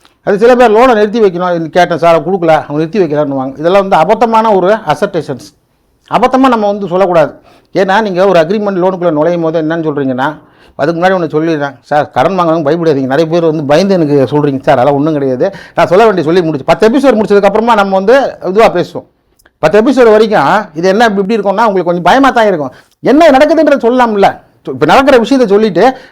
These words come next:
நம்ம கிட்ட வந்தவங்கள நாம எப்படி காப்பாத்துறோம் அப்படின்றத நான் தெளிவா சொல்றேன். பத்து எபிசோடுக்கு அப்புறமா நார்மலா நமக்கு உண்டான விஷயத்தை சொல்றேன். அதுக்குள்ள வந்து இந்தியாவில நடக்குது, இப்போதைக்கு என்ன நடந்துட்டு இருக்கிறதுங்கிறத வந்து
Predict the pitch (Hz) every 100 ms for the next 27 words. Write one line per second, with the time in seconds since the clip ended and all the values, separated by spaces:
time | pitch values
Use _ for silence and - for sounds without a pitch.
0 | _ 160 254 320 302 320 277 254 233 262
1 | 226 269 233 214 196 190 165 165 151 175
2 | 226 214 214 269 220 240 226 190 196 156
3 | - 185 208 285 233 196 220 285 233 190
4 | 208 214 196 160 - _ 185 196 196 196
5 | 202 175 180 170 151 147 139 - _ 165
6 | 220 269 269 247 196 214 285 254 226 220
7 | 202 190 175 180 190 202 196 170 208 202
8 | 180 170 165 170 147 156 180 285